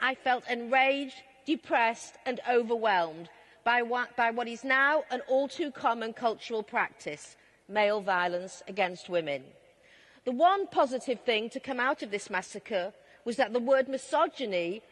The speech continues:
was finally becoming everyday vocabulary. But the way it was discussed and explained by the mainstream media and mainstream feminists only added to my rage. Misogyny has become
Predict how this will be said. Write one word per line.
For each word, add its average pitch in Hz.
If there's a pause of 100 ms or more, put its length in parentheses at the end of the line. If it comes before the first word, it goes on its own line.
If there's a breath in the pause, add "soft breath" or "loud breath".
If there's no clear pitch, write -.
was 254
finally 277
becoming 240
everyday 220
vocabulary. 196 (520 soft breath)
But 240
the 262
way 262
it 277
was 349
discussed -
and 233
explained 208
by 208
the 220
mainstream 233
media 190 (320)
and 262
mainstream 233
feminists 202 (140)
only 233
added 196 (160)
to 214
my 185
rage. 139 (720 soft breath)
Misogyny 311
has 269
become 240